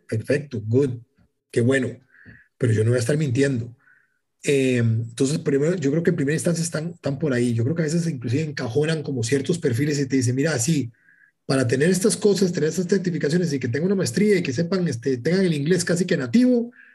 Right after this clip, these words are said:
tienen que tener al menos treinta y cinco años de edad". Entonces, busquemos a alguien entre treinta y cinco y cuarenta años que tenga estas, estas, estas características. Si no, las que no lo tienen, cuando hagas el filtro, que salgan. O sea, ni siquiera se dan el chance de decir,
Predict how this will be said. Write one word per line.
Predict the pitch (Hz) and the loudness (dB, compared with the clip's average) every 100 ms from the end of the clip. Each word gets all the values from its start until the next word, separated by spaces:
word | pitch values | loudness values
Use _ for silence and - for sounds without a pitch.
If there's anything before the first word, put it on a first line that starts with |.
| _ | _
tienen | 170 175 | 0 2
que | |
tener | 170 170 | 2 2
al | 170 | 2
menos | 185 202 | 2 0
treinta | 170 143 127 | 0 -2 -2
y | |
cinco | 123 170 170 | 0 0 0
años | 160 170 | 0 2
de | 147 | 2
edad". | 120 113 - _ _ | 0 -4 -8 _ _
Entonces, | - 151 | -6 -2
busquemos | 156 - 185 | 0 0 2
a | 185 | 2
alguien | 196 208 | 2 2
entre | 170 135 | 0 0
treinta | 139 127 131 | -2 0 0
y | |
cinco | 127 220 208 | 2 2 2
y | 202 | 0
cuarenta | 139 165 180 196 | 0 0 0 2
años | 226 226 202 | 2 2 0
que | - | -4
tenga | 117 160 | -6 -2
estas, | 175 190 175 | -2 -2 -4
estas, | - 120 175 | -6 -4 -2
estas | 196 135 170 | -2 0 0
características. | 170 156 139 120 113 117 | 0 0 0 0 0 -4
Si | 127 | -4
no, | 151 - - 139 | -4 -4 -6 -4
las | 120 | -2
que | 160 | 2
no | 226 | 2
lo | 233 | 4
tienen, | 240 247 247 220 - _ _ _ _ _ | 4 4 2 -2 -10 _ _ _ _ _
cuando | 156 151 | -2 2
hagas | 220 202 | 4 2
el | 131 | 4
filtro, | 240 233 247 247 233 - _ _ | 2 4 4 2 0 -8 _ _
que | - 135 | -2 0
salgan. | 131 127 110 107 - - - - - | 2 0 -2 -4 -10 -12 -18 -20 -20
O | - - | -6 0
sea, | 165 | 2
ni | |
siquiera | 123 151 147 | 2 2 4
se | |
dan | 202 | 4
el | 208 | 4
chance | 185 196 190 | 4 2 4
de | 208 | 4
decir, | 131 202 233 | 4 2 2